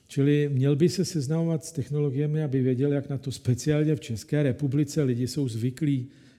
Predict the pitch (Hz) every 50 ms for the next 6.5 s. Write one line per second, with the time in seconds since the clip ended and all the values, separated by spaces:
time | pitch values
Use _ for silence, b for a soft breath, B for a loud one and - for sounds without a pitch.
0 | b b - - 123 117 - - - 143 135 131 127 123 - - 123 117 101 143
1 | 135 135 127 131 123 110 135 131 127 131 131 127 131 - 135 120 117 127 127 127
2 | 123 107 131 131 135 139 123 113 123 120 123 143 131 131 120 127 117 - - 139
3 | 131 - - 131 123 - 120 - - 131 131 127 117 123 135 127 127 123 107 -
4 | - 131 120 127 120 - 156 139 139 b b b b b _ - - - 139 120
5 | 147 143 139 139 131 131 120 135 135 135 139 135 123 135 127 - - - 147 151
6 | 143 131 117 107 104 110 120 127 120